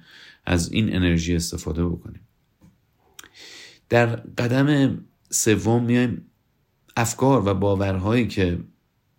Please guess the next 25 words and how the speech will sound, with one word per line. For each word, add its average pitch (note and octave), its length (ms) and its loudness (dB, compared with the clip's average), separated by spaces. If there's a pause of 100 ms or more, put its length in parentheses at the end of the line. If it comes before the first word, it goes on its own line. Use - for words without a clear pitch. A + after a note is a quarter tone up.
اه، F2 180 -2
می‌تونن G#2 460 0
مانع‌های F#2+ 880 0
بسیار F2 420 -2
مهمی F#2+ 560 0
برای E2+ 580 -2
اقدامات E2+ 460 0
متعهدانه D#2+ 920 -4 (160)
که E2+ 280 -2 (320)
در E2+ 160 2
واقع F2+ 400 2 (340)
این G2 240 4
قسمت F2+ 440 0
از E2+ 260 0
اکتکست E2+ 600 -4
داره E2 160 0
به E2 100 -4
اون F2+ 160 0
میپردازه E2 680 -4
که E2 120 -8
ششمین E2+ 540 -2
استراتژی E2 720 0
روانشناسی D#2+ 720 -4
اکت E2+ 280 -8
هست، G2 320 -6